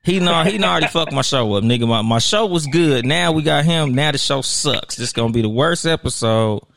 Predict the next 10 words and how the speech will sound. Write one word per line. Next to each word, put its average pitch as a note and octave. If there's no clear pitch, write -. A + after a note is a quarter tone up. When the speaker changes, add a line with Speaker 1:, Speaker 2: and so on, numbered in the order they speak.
Speaker 1:
of A2
all D3
times A2+
because A2
Big D3
Smash F#3+
is G#2
here, G2+
my F#2
nigga. A#2+